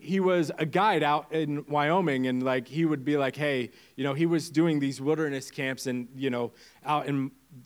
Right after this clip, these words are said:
there, he was allowed to give kids, like, a gun, and if anything came their way, they were allowed to shoot it. Uh, but in this camp up in Maine, it, it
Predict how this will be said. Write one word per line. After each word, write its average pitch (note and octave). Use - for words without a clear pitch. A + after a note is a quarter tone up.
there, D3+
he D3
was C#3+
allowed C3+
to C3
give B2
kids, C3
like, A#2
a C3
gun, B2+
and A#2
if B2
anything A#2+
came A#2
their A2
way, D#3+
they A2+
were G#2+
allowed G#2+
to G#2
shoot G3
it. F#2
Uh, C#3
but C#3
in C#3
this D3+
camp C3
up A#2+
in A#2+
Maine, F3+
it, B2+
it B2